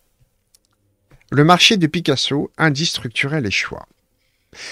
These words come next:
Donc, à la Renaissance, un peintre comme Piero della Francesca travaillait très souvent en fonction d'une commande. Donc, on a pu voir ça ici, la commande, ce que c'est. Il produisait des objets définis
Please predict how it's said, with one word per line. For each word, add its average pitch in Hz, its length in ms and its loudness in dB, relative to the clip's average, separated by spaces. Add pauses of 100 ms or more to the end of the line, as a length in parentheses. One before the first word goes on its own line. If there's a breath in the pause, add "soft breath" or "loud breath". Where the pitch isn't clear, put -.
(720 loud breath)
Donc, 135 160 4
à 202 120 8
la 226 120 8
Renaissance, 180 500 4
un 123 100 0
peintre 190 220 2
comme 127 140 0
Piero 131 240 -2
della 104 160 0
Francesca 151 640 0 (160)
travaillait 143 320 2
très 165 200 -2
souvent 156 280 2
en 175 60 2
fonction 156 320 0
d'une 139 200 0
commande. 107 380 -2
Donc, - 180 -14
on 98 80 -6
a 95 80 -6
pu - 140 -10
voir 104 220 -6
ça 156 240 2
ici, 147 380 -2 (120)
la 131 160 0
commande, 117 380 -4
ce - 160 -6
que 117 100 -12
c'est. 73 300 -8 (560 loud breath)
Il 135 100 0
produisait 202 440 6
des 156 200 6
objets 156 240 6
définis 156 680 2